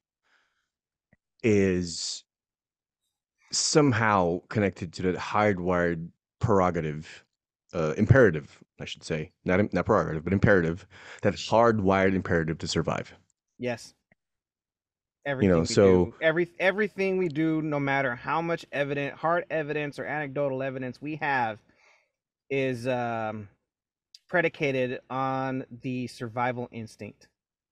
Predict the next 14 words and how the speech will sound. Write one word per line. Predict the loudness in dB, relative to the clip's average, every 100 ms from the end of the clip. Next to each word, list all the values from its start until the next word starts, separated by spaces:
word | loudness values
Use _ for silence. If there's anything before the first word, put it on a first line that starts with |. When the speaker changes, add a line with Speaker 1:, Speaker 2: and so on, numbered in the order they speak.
| _ _ _ _ _ _ _ _ _ _ _
Speaker 1:
You've | 4
been | 8 8
watching | 8 6
the | 4
Kardashians? | 6 4 4 2 0 -2 _ _ _ _ _ _ _
Speaker 2:
Yes, | -8 -6 -10 -10
even | -8 -8 -8
watching | -6 -8 -8 -10
the | -10
Kardashians, | -8 -8 -6 -8 -8 -8 -8 -10 -12
it | -14 -14
plays | -12 -6 -2 -2 -2 -6 -10 -10
into | -10 -10 -10 -8 -6 -4 -6 -8
our | -6 -4 -4 -6 -6 -8